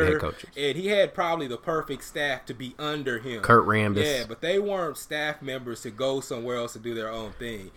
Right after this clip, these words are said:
Speaker 2: But
Speaker 1: But
Speaker 2: I would say that the, the, the thing about Pop that was so great is that he did start, he was a front office guy. So he, he noticed talent, but he was also able to develop talent. That's a rare skill to be able to not only find talent,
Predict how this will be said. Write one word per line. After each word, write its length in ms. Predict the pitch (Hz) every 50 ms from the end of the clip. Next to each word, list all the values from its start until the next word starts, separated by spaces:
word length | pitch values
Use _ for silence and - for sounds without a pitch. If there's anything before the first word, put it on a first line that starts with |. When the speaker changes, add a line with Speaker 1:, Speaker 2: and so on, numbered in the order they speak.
| - - - - - -
Speaker 2:
But 300 | 131 143 139 127 120 - - - - - - -
Speaker 1:
But 120 | - - - - -
Speaker 2:
I 100 | 156 185
would 140 | 220 214 208
say 220 | - 208 196 185
that 260 | 165 156 143 127 110 - - 127
the, 60 | 127 127
the, 200 | - 127 123 - - -
the 80 | 139
thing 340 | 131 - 175 190 202 202 180
about 560 | 160 135 147 151 160 156 147 139 117 - - - -
Pop 460 | - - 175 165 151 135 - - -
that 160 | - 120 117 113
was 120 | 113 -
so 220 | - - 143 135
great 340 | 120 113 113 127 135 131 120
is 120 | 117 110 104
that 180 | 123 120 123
he 120 | 143 143 120
did 340 | 110 139 151 156 143 135 -
start, 320 | - - 156 135 131 120
he 80 | 147 139
was 240 | 127 147 151 143 127
a 120 | 117 117
front 240 | - - 143 139 127
office 320 | 127 127 120 - 120 107 98
guy. 340 | 117 117 117 107 92 92 90
So 140 | - 110 113
he, 220 | 147 170 170 160 - - - - - -
he 140 | - 180 185
noticed 480 | 147 143 151 156 170 170 170 165 - -
talent, 400 | 190 170 160 156 160 156 151 117
but 100 | 131 156
he 60 | 165
was 120 | 147 131 - -
also 400 | 143 156 165 180 - 143 - -
able 260 | 131 147 143 127 120
to 100 | - 131
develop 460 | 113 110 98 123 131 135 120 113 -
talent. 280 | - 123 104 98 92 - - - - - - -
That's 200 | - 151 185 -
a 80 | 214 170
rare 360 | 135 127 139 156 165 156 151
skill 500 | - - - - 170 175 170 151 131 120
to 140 | 117 - 117
be 160 | 117 123 117
able 260 | 117 127 131 123 113
to 100 | - -
not 280 | 117 123 135 131 123 135
only 220 | 147 143 123 120
find 380 | 113 - 135 139 151 156 160 156
talent, 360 | - 180 170 175 170 170 165